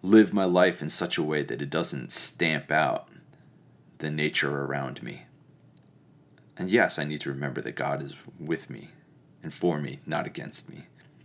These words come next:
But sometimes we need an external voice, right? You can't always tell yourself these things, and so we rely on others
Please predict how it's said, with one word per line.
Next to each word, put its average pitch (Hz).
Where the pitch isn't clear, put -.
But 113
sometimes 156
we 101
need 104
an 87
external 90
voice, -
right? 80
You 87
can't 123
always 92
tell 95
yourself 78
these 80
things, 87
and 90
so 95
we 90
rely 85
on 78
others 82